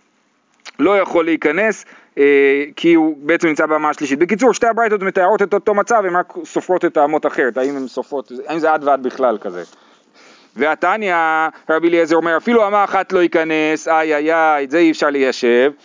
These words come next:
אפילו אמה אחת הוא יצא, הוא לא ייכנס. תשובה, "כי תניא היא למודד". מדובר פה על מודד. מה זה מודד? מודד זה אדם שנמצא רחוק מהעיר, אלפיים אמה, והוא מתחיל למדוד עם הרגליים, האם הוא יכול להיכנס לעיר.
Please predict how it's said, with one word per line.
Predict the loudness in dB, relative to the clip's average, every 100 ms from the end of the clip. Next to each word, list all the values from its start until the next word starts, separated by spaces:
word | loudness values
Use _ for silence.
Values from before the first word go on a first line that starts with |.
| _ _ -14
אפילו | -6 0 0
אמה | 2 -2
אחת | 0 -2 0
הוא | 0
יצא, | 0 0
הוא | 0
לא | 2 0
ייכנס. | 0 -4 -2 -2 -2 -4 -8 _ _
תשובה, | -4 0 0 0
"כי | 0
תניא | 0 0
היא | 0 2
למודד". | 0 0 0 0 2 4 2 2 4 4 2 0 -6 _ _ -8
מדובר | -6 -2 0 2 2
פה | 0
על | 0
מודד. | 0 0 0
מה | 0 -2
זה | 0
מודד? | 0 0 0
מודד | 0 -2 0
זה | 0
אדם | 0 -2
שנמצא | -2 -2 0 0 0
רחוק | -2 0 0 0 -2
מהעיר, | -2 0 0 -2 -8 -8
אלפיים | -6 -2 0 0 0
אמה, | -2 0 0 -2 -4 _ _ -10
והוא | -6
מתחיל | -4 -4 -2
למדוד | 0 0
עם | 0
הרגליים, | 0 2 2 0 0 -6 -12
האם | -6
הוא | 0
יכול | 0 0 -2
להיכנס | 0 -2 -2 0
לעיר. | 2 2